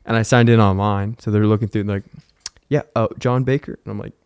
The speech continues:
"Yep." They both are sa-, they're both talking to me at the same time, and I'm like, "Yeah." And then, um,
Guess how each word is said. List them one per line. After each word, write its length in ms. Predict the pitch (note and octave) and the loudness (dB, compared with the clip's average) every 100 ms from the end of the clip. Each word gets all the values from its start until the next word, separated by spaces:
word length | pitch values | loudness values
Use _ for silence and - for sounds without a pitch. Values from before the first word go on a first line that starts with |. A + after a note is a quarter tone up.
| - | -8
"Yep." 240 | A#2 - G#2+ | -8 -6 -4
They 140 | A2+ | -4
both 320 | A2+ B2 B2+ | 0 -2 0
are 60 | A#2+ | -4
sa-, 200 | - A#2+ | -2 -4
they're 160 | A2+ A2+ | -2 -2
both 280 | A2+ C3+ - | 2 0 0
talking 360 | A2 A#2 - | -4 -4 -6
to 60 | G2 | -8
me 140 | F#2+ | -8
at 80 | G2 | -10
the 60 | - | -12
same 240 | - G2 | -10 -8
time, 380 | - G#2+ G#2 A2 - | -6 -6 -6 -10 -12
and 80 | G#2 | -8
I'm 100 | G2+ | -6
like, 200 | G2 - | -6 -4
"Yeah." 220 | A#2 B2+ D3 _ _ _ | -4 -4 -10 _ _ _
And 160 | A2+ A2 | -6 -4
then, 180 | A2 A2 | -2 -4
um, 360 | G#2+ G2 G#2 | -4 -6 -8